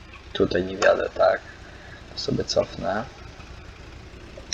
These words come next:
No ten zestaw wygląda przekozacko. Yy. Co tutaj sobie wstawię, ale to dopiero zaraz, bo zobaczę, jak się wyrobię z tym zabronowaniem.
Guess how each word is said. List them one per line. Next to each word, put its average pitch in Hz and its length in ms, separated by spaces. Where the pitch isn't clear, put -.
No - 80
ten 113 180
zestaw 110 260
wygląda 101 300
przekozacko. - 720
Yy. 92 460
Co 139 200
tutaj 120 280
sobie 95 240
wstawię, 95 500
ale 101 220
to 104 200
dopiero 98 340
zaraz, 101 340
bo 95 100
zobaczę, 104 380
jak 101 140
się 98 140
wyrobię 98 360
z - 60
tym 98 160
zabronowaniem. 95 920